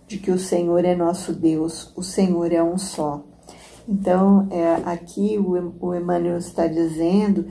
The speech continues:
que todas essas nossas dificuldades em aceitar a boa nova, né, cometendo tantos erros que há milênios nós já deveríamos ter aprendido,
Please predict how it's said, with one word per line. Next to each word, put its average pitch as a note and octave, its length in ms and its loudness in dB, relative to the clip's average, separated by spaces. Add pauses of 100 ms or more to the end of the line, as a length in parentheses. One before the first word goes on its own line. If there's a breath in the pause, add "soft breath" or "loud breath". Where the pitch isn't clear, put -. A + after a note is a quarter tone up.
(240 loud breath)
que - 100 -12
todas D4+ 440 2
essas F#3+ 380 2
nossas F3 460 0
dificuldades F#3 1120 0
em E3+ 180 -2
aceitar E3+ 680 -2
a E3 80 0
boa D#3+ 300 -2
nova, E3+ 800 0 (500)
né, E3+ 340 -2 (280 loud breath)
cometendo F3+ 720 0
tantos B3+ 680 0
erros F#3 540 2
que F3 360 0
há E3+ 120 2
milênios F#3 800 4
nós E3 320 -4
já F3 100 -2
deveríamos E3 800 -2
ter - 180 -4
aprendido, E3 840 -4